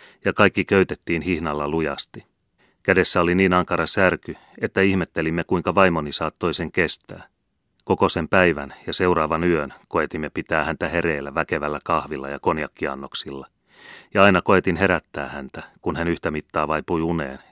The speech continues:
ja sydän yritti lakata lyömästä. Ne hetket olivat elämäni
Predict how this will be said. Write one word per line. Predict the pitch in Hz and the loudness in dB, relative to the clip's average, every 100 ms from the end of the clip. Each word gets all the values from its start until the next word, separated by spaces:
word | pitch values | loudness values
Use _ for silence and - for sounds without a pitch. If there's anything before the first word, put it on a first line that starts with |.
| - | -12
ja | |
sydän | - 85 76 73 | -6 -2 -2 -4
yritti | 73 - 76 | -8 -8 -6
lakata | 71 - 76 76 | -6 -6 -6 -4
lyömästä. | 76 69 67 - - - _ _ _ _ _ - | -4 -4 -8 -14 -16 -20 _ _ _ _ _ -6
Ne | 85 | 0
hetket | 90 - 76 | 0 0 -8
olivat | 78 73 78 87 | -6 -6 -4 -2
elämäni | 82 78 76 | -2 -2 -6